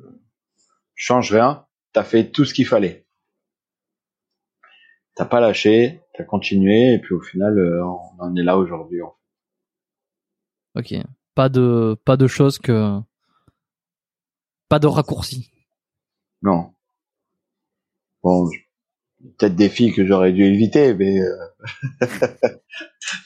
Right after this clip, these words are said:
Speaker 1: mais non, à part ça, je dis, non, je déconne. Non, non, non, tout, tout, euh, non, au contraire, je, je,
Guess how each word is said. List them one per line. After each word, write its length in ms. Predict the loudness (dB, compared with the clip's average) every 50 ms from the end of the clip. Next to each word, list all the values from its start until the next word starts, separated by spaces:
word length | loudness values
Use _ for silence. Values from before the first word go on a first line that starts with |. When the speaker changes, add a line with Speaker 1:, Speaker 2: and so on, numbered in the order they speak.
| _ -18 -18 -18 -8 -2
Speaker 1:
mais 260 | 0 2 2 2 2
non, 100 | 2 4 4 2
à 60 | 2
part 180 | 0 -4 -6
ça, 200 | -2 0 0 0
je 100 | 0 -2 -6 -2
dis, 200 | -2 -2 0 0
non, 220 | 0 0 0 0 -2 -2
je 60 | -4
déconne. 280 | -6 -4 -4 -6 -10 -10 -12 -16 -18 -18 -16 -18 -10 _ -2
Non, 100 | 0 2
non, 140 | 2 2 2
non, 300 | 2 2 2 2 0 -2 -4
tout, 100 | -4 -6 -4 -2
tout, 460 | 2 2 4 4 4 4 4 4 4 4
euh, 400 | 4 4 2 0 -2 -4 -6 -10 -12 -16 -18 -8 -4
non, 100 | -2 0 0
au 60 | -2
contraire, 400 | -4 -8 -6 -4 -2 0 0 -2 -4
je, 200 | -4 -6 -6 -6
je, 680 | -6 -4 -4 -2 -2 -2 -2 -4 -4 -6 -6 -8 -10